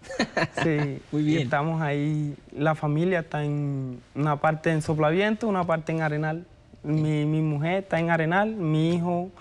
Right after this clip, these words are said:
Speaker 2: en, en Arenal, mi otro hijo en Soplaviento, mi mamá, mi papá, mi hermano en Soplaviento Bolívar.
Speaker 1: Bueno, es decir que esto demuestra los sacrificios que uno tiene que hacer en el deporte para perseguir y cumplir los sueños,
Speaker 2: Sí,
Speaker 1: ¿no?
Speaker 2: sí, no, no es fácil dejar a la familia atrás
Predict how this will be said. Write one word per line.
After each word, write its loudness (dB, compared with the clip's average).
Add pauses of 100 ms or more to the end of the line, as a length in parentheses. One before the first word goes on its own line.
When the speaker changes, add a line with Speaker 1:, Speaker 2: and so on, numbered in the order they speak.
(500)
Speaker 2:
en, 2
en 2
Arenal, 2
mi 2
otro 0
hijo 0
en 0
Soplaviento, 0
mi 2
mamá, 0
mi -2
papá, -2
mi 0
hermano -2
en -2
Soplaviento -2
Bolívar. -2 (640)
Speaker 1:
Bueno, 6
es 2
decir 2
que 0
esto 0
demuestra -2
los -4
sacrificios -2
que -2
uno 0
tiene 0
que -2
hacer 0
en 2
el 2
deporte 0
para 2
perseguir -2
y 4
cumplir -2
los 0
sueños, 0
Speaker 2:
Sí, 4
Speaker 1:
¿no? 2
Speaker 2:
sí, 0
no, 0
no 0
es -2
fácil 0
dejar 2
a 2
la 0
familia 0
atrás -2